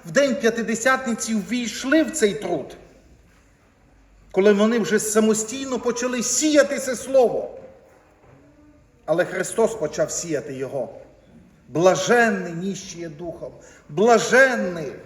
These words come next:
ті, які радуються, блаженний, годним і за царство Бо-, блаженні». Він почав сіяти слово о Царстві Божє. І ці посіви колись дійшли до нашого серця.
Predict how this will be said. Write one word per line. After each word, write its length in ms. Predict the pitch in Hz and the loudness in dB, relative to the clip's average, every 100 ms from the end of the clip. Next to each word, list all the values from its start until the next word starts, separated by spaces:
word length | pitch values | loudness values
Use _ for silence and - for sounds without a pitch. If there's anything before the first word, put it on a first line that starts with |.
| - - _ - - _ _ _ - | -20 -20 _ -20 -20 _ _ _ -16
ті, 160 | 247 254 | -4 -4
які 260 | 214 247 | -2 -2
радуються, 680 | 247 269 262 208 208 - 240 | 0 2 0 0 -2 0 -2
блаженний, 540 | 202 233 233 269 262 233 | 2 0 2 0 0 0
годним 500 | 277 214 294 311 262 | 0 0 0 0 -2
і 60 | |
за 160 | 220 233 | -4 -4
царство 380 | 247 233 - 226 | 0 0 0 -2
Бо-, 140 | 202 - - - | -4 -4 -16 -8
блаженні». 800 | 185 254 254 - 285 285 233 220 | 2 4 4 6 4 4 2 -2
Він 180 | 240 294 | -2 -2
почав 380 | 233 - 294 - | -2 0 0 0
сіяти 720 | - 359 330 262 - 165 - | -8 -6 -4 -4 -4 -10 -16
слово 600 | - 254 302 294 247 - | -16 2 6 6 4 2
о 60 | 240 | 0
Царстві 760 | - 311 294 - - - 262 | 4 4 6 2 -6 -8 -6
Божє. 680 | 214 214 320 262 - 190 - - _ _ _ _ _ _ _ _ _ _ _ _ _ | -2 4 6 4 0 -10 -14 -18 _ _ _ _ _ _ _ _ _ _ _ _ _
І 100 | 196 | -12
ці 200 | 180 233 | -10 -10
посіви 500 | - 202 - 262 214 | -4 -4 -2 -2 -2
колись 360 | 202 214 233 - | -2 -2 -2 -4
дійшли 380 | 196 196 226 190 | -8 -8 -6 -6
до 140 | 180 | -6
нашого 400 | 180 160 156 151 | -6 -8 -8 -8
серця. 460 | - 180 - - | -2 -2 -2 -8